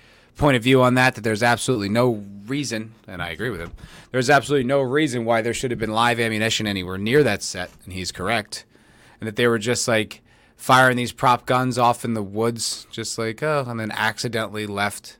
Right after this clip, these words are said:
a live round, killing a woman. Like, I guess in that regard, when I was, you know, it's good to have, like, a union. It's good to have, like, people there that are looking out after that and making sure it's not, like,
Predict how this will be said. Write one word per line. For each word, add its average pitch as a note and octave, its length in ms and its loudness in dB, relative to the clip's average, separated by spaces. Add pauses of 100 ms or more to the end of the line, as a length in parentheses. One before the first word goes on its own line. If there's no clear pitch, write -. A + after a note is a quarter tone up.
a F#2+ 80 -14
live F#2+ 400 -2
round, G2 400 -2 (280)
killing A2 380 -6
a A2 60 -6
woman. A2+ 360 -6 (1500)
Like, G2 340 -2 (2750)
I D3 100 4
guess A3+ 220 6
in C3 120 2
that D3 240 8
regard, E3 580 6 (300)
when A2+ 160 0
I A2+ 100 4
was, A#2 140 0
you B2 100 -2
know, G#2+ 120 0
it's A2 260 -8
good C3 200 2
to C3 80 4
have, A#2+ 240 2
like, A#2 180 0
a A2 40 0
union. B2+ 540 -2 (280)
It's - 140 -8
good B2+ 160 0
to A#2+ 80 2
have, A#2 240 2
like, G#2+ 220 -2
people B2+ 340 -2
there A#2 260 2
that G#2 160 0
are F#2+ 380 2 (240)
looking A#2 240 2
out A#2 220 6
after C3 260 2
that C3+ 240 6
and G#2 100 -2
making A2 280 -2
sure A#2 360 2
it's G#2+ 180 -4
not, G#2+ 300 2
like, G2+ 400 -4